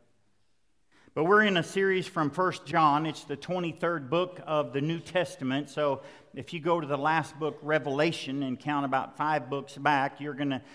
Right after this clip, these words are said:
see First John. It's a short book. It's not a long book. It's a hundred and five verses. Maybe you went home and read it last week. You can certainly read it in a short period of time. It was written by John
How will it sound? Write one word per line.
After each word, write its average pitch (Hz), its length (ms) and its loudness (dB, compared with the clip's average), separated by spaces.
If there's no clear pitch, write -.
see 170 300 -6
First 147 400 -4
John. 147 360 2
It's 139 160 -4
a 135 60 -8
short 151 380 -6
book. 131 360 -6
It's 139 200 -12
not 139 220 0
a 139 40 0
long 143 300 -2
book. 127 280 -4
It's 135 140 -14
a 135 80 -10
hundred 143 360 -4
and 123 120 -4
five 143 340 2
verses. 135 520 -6
Maybe 151 240 -4
you 143 140 -6
went 143 180 -4
home 143 220 -2
and 127 120 -2
read 143 220 2
it 131 180 -4
last 127 360 -6
week. 139 280 -8
You 143 120 -8
can 131 180 -6
certainly 151 380 -6
read 139 260 -6
it 131 100 -4
in 127 220 -2
a 127 40 -8
short 156 320 -6
period 139 360 -6
of 120 140 -8
time. 139 420 0
It 135 40 -6
was 113 140 -8
written 143 280 -4
by 135 180 -2
John 143 600 -2